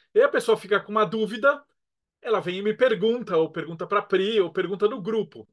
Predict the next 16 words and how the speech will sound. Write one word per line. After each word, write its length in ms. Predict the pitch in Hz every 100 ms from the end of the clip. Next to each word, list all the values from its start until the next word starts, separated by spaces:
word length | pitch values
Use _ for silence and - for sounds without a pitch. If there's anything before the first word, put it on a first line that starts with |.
| -
E 100 | 151
às 120 | 143
vezes, 180 | 220 240
às 160 | 185
vezes 160 | 208 233
a 60 |
dúvida 340 | 240 180 202 196
é 60 |
tão 180 | 180 240
básica 340 | 196 196 - 226
que 140 | -
outros 300 | 208 233 208
alunos 500 | 226 220 208 165 - _ _ _ _
avançados 500 | 160 175 160 180 165
conseguem 440 | - 160 175 165
responder. 520 | 156 156 180 147 110